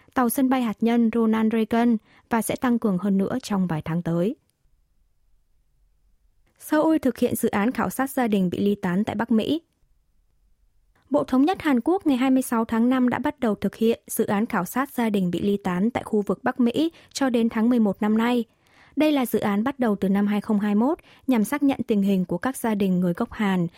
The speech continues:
bị ly tán trong chiến tranh Triều Tiên một chín năm mươi một chín năm ba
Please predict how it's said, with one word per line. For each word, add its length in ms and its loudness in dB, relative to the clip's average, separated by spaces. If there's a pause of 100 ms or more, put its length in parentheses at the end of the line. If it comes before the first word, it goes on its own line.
(160)
bị 120 -2
ly 140 2
tán 300 0
trong 180 0
chiến 220 0
tranh 180 2
Triều 180 0
Tiên 420 2
một 140 -2
chín 200 0
năm 160 2
mươi 200 2
một 160 0
chín 180 -2
năm 160 0
ba 280 0